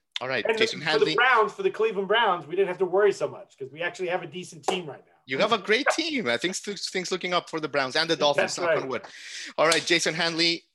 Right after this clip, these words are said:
Speaker 1: we love you. You're always welcome. You have a long day ahead of you. Thank you so much for your time. Drink water, you know,
Speaker 2: <laughs>
Speaker 1: you know, all that good stuff, you know, throat coat, whatever you, whatever you
Speaker 2: That's
Speaker 1: gotta do.
Speaker 2: right.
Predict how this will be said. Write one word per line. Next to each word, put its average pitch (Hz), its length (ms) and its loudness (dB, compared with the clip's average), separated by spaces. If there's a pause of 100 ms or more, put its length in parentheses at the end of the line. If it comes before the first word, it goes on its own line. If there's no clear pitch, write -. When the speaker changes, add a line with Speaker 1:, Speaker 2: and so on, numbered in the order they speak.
(280)
Speaker 1:
we 165 100 2
love 165 260 4
you. 180 220 0
You're 156 240 -2
always 170 340 0
welcome. 170 360 0
You 143 80 -4
have 156 100 -4
a 151 40 4
long 175 260 2
day 190 120 4
ahead 180 220 4
of 156 140 0
you. 170 100 -2
Thank 160 280 -4
you 160 60 -6
so - 220 0
much 185 180 2
for 190 120 -8
your 180 140 0
time. 175 460 0 (280)
Drink 180 260 0
water, 180 600 6 (180)
you 139 100 2
know, 143 260 2 (120)
Speaker 2:
<laughs> - 560 -10
Speaker 1:
you - 120 0
know, 160 80 6
all 175 220 6
that 175 240 0
good 170 180 2
stuff, - 340 0
you 131 60 -2
know, 123 100 -2
throat 165 360 2
coat, 165 300 2
whatever 156 300 2
you, 160 200 0
whatever 147 260 2
you - 80 8
Speaker 2:
That's 147 180 6
Speaker 1:
gotta 110 180 0 (100)
do. 196 60 8
Speaker 2:
right. - 180 0